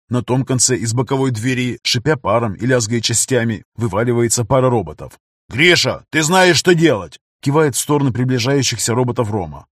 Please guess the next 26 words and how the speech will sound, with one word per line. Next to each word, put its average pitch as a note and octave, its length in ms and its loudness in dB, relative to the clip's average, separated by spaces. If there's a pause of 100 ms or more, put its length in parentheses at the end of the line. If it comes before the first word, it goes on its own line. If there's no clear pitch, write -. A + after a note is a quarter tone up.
(120)
Гриша A#2+ 340 -2
молча C#3 340 0
кивает F2 500 -6
и, A2+ 80 -8
перехватив C3+ 520 0
поудобнее B2+ 480 0
свое A#2+ 320 0
орудие, A2+ 460 -2 (180)
делает C#3+ 380 0
несколько C3 320 -2
шагов A#2 340 -2
вперед. F2 420 -6 (540)
С - 80 -2
силой C#3+ 380 2
тролля A2+ 400 -2
для A2+ 180 -2
него C3+ 220 2
не C#3+ 100 0
осталось D3 420 2
проблемой B2+ 480 0
превратить C3 480 -2
наступающие C3 680 0
механизмы B2 560 0
в A2 80 -2
груды A2 280 -2
металла. F2 520 -4